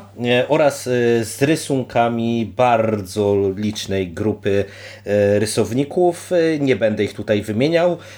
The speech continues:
E, w sumie, jeżeli chodzi o scenarzystę, to tutaj to też nie jest tak do końca, że to jest tylko i wyłącznie, e, Mark Waid, e, dlatego że autorem opowieści, mm, tej głównej, która się rozgrywa od dwunastego do siedemnastego zeszytu,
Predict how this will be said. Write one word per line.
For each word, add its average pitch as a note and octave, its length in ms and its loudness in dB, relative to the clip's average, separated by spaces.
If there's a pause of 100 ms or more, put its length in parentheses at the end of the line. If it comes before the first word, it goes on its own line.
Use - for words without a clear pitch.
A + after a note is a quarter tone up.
E, A#3+ 160 0
w A#3+ 80 -8
sumie, G#3 240 0
jeżeli C#3 240 2
chodzi C3 280 0
o A#2+ 220 2
scenarzystę, A#2+ 720 0
to - 160 -4
tutaj A2+ 320 0
to A2 100 -4
też - 240 -2
nie G#2 80 2
jest G2 160 -2
tak F2+ 120 -2
do F#2+ 100 -4
końca, G#2 440 0 (920)
że G#2 180 2
to A2 100 0
jest G#2 160 0
tylko A2+ 220 2
i G2 40 0
wyłącznie, G#2 480 0 (380)
e, G2+ 380 2
Mark A2 400 0
Waid, C3 420 0
e, A2+ 220 4
dlatego G#2 400 0
że G#2 480 2
autorem A2 480 0
opowieści, G#2+ 720 -2 (380)
mm, G#2 520 0
tej G2+ 180 0
głównej, G2+ 580 0
która G2 500 0
się G2+ 420 0
rozgrywa G#2+ 420 2
od F2+ 140 0
dwunastego G#2 500 0
do G2 100 -4
siedemnastego G#2 640 0
zeszytu, G2 480 0